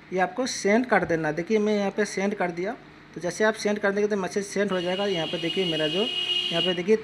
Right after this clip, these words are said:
तीन रुपये जो चार्ज यहाँ पे काट लिया गया है। तो देखिए यहाँ पे एसएमएस चार्ज जो है ज़्यादा काटता है, मेरा तीन रुपये काट लिया एसएमएस चार्ज।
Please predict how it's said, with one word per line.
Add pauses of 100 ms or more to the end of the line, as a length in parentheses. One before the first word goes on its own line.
तीन
रुपये
जो
चार्ज
यहाँ
पे
काट
लिया
गया
है।
तो
देखिए
यहाँ
पे
एसएमएस
चार्ज
जो
है
ज़्यादा
काटता
है,
मेरा
तीन
रुपये
काट
लिया
एसएमएस
चार्ज।